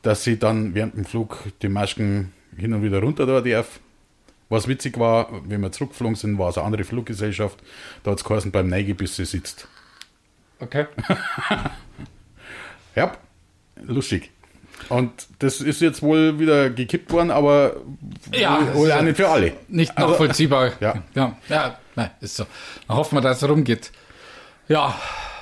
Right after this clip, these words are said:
Speaker 2: dann machen wir noch abschließend das Thema. Ein bisschen lockerer, oder?
Speaker 1: Irgendwas Lustiges.
Speaker 2: Irgendwas Lustiges?
Speaker 1: Ja.
Speaker 2: Ich weiß nicht, gibt's grad was Lustiges?
Speaker 1: Keine Ahnung. Was haben wir?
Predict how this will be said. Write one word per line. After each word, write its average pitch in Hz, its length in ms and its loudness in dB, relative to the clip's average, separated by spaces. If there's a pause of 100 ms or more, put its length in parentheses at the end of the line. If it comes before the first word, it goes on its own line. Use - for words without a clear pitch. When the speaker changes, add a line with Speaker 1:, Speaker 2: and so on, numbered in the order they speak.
(720)
Speaker 2:
dann 127 100 -4
machen 165 160 4
wir 180 60 6
noch 175 80 4
abschließend 185 400 2
das 139 100 0
Thema. 165 400 2 (120)
Ein 156 60 -18
bisschen 127 260 2
lockerer, 143 420 4
oder? 214 220 2 (160)
Speaker 1:
Irgendwas 127 320 0
Lustiges. - 520 -4 (120)
Speaker 2:
Irgendwas 175 300 4
Lustiges? 226 520 0 (220)
Speaker 1:
Ja. 90 140 -6 (580)
Speaker 2:
Ich 135 80 -2
weiß 151 120 4
nicht, 233 180 4
gibt's 226 160 -2
grad 233 180 0
was 233 160 0
Lustiges? 247 500 -4 (260)
Speaker 1:
Keine 95 260 -8
Ahnung. 95 200 -6 (1200)
Was 87 120 -10
haben 104 100 -4
wir? 113 140 -4